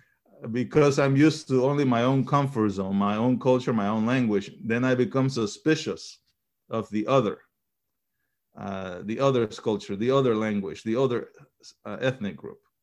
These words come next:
So, uh, I've been spending quite a bit of time, you know, as, uh, uh, uh, someone who is from the church,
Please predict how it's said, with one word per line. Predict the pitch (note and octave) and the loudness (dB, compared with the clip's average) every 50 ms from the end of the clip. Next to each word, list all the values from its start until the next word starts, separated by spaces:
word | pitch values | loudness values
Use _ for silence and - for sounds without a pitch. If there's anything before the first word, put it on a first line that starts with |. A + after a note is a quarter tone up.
| _ _ _ _ _ _ _ _ _ _ _ _ _ _ _ _ _ _ | _ _ _ _ _ _ _ _ _ _ _ _ _ _ _ _ _ _
So, | - - - D#3 - C3+ C3+ B2 - - - - - | -14 -6 -2 2 4 4 4 4 2 -4 -14 -16 -10
uh, | C3 B2 A#2 A#2+ A#2 A2 - | -6 -4 -4 -4 -4 -6 -6
I've | - - C3 C3 - - _ _ _ _ _ _ _ _ _ _ _ _ _ _ _ - - A2+ | -8 -8 -8 -8 -8 -12 _ _ _ _ _ _ _ _ _ _ _ _ _ _ _ -16 -8 -2
been | A#2+ D3+ E3 E3+ F3 E3+ D3+ - | 0 2 2 2 0 -4 -8 -12
spending | - - - E3+ E3+ F3+ F3 E3 D#3 - | -16 -10 -6 -4 -4 -2 -2 -4 -4 -2
quite | - G3 A3+ C#4+ | 0 0 0 0
a | C4 | 2
bit | G#3 A3+ G#3 G3+ | 2 4 4 4
of | F#3+ G3 | 2 2
time, | - G3+ F#3+ E3+ D3+ C3 | 2 0 2 2 2 0
you | A#2+ A#2 A#2 | 0 0 0
know, | A#2+ A#2+ C3 F3 G3 G3+ G3 - _ _ _ _ _ _ _ _ _ _ _ _ _ - | 0 -2 -2 -2 -4 -4 -8 -10 _ _ _ _ _ _ _ _ _ _ _ _ _ -4
as, | B2+ A#2+ A#2+ A#2 A2+ A2+ - - - - | -2 0 0 0 -2 -2 -6 -10 -14 -10
uh, | - A2+ A2+ G#2 G#2 | -8 -8 -8 -8 -8
uh, | A#2 A#2+ - - | -8 -10 -8 -8
uh, | A2+ A2 G2+ F#2+ | -8 -8 -8 -8
someone | - - - - - - D3+ D#3+ D#3 D#3 D3+ D3+ D3 | -10 -14 -20 -12 -6 -4 -2 -2 0 -2 -2 0 0
who | C#3 B2+ B2 | 2 2 2
is | B2 A#2 - | 2 0 -2
from | - B2 A#2 A2+ A2+ | -4 -2 0 0 0
the | G2+ G2+ | 0 -2
church, | G2+ - - F3 C#3+ G#2+ - - - - - - | -2 -2 0 0 0 0 0 -8 -16 -18 -18 -20